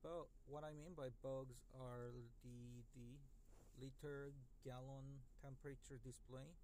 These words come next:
So the next version should be higher than, for the system version, it should be higher than twelve zero one zero two zero five,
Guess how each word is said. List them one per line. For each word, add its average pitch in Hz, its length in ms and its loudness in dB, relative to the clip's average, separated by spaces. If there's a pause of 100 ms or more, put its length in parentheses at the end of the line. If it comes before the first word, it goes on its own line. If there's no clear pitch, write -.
(760)
So 160 320 0
the 147 160 0
next 208 400 -4
version 165 400 0 (560)
should 180 280 0
be 135 240 0 (160)
higher 151 560 0
than, 135 320 0 (1040)
for 131 80 -4
the - 80 0
system 185 400 -2
version, 170 560 -2
it 135 80 -2
should 151 320 -4
be 135 80 -2
higher 143 480 0
than 131 240 0 (1400)
twelve 165 480 0 (240)
zero 139 240 2
one 139 720 0
zero 135 160 0 (160)
two 147 480 0
zero 123 120 0 (200)
five, 117 320 -2